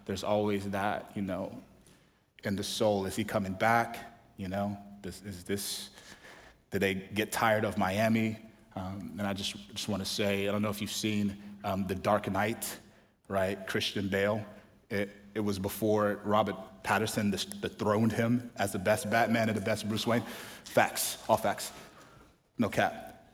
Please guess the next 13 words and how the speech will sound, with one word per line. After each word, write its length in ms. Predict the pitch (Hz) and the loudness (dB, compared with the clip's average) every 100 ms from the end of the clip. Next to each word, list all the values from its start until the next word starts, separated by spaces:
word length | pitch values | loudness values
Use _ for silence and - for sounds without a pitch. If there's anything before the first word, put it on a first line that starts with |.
| - | 0
Um, 380 | 110 104 104 98 - - 110 | 4 4 2 -2 -8 -6 4
but 460 | 113 110 - - - - - | 6 6 2 -10 -14 -18 -4
like, 260 | 107 110 120 | 2 4 4
at 100 | 113 | 6
that 200 | 120 117 | 6 8
moment 420 | 131 139 147 - - | 10 10 8 6 2
where, 260 | 127 123 120 | 6 8 8
you 140 | 120 | 6
know, 200 | 120 110 | 6 6
Selena 380 | 110 127 120 117 | 4 4 4 4
Kyle, 560 | - 123 120 117 110 101 | 6 8 10 8 6 2
Anne 180 | 117 110 | 2 4
Hathaway 720 | 120 113 117 117 113 110 | 4 4 4 6 6 4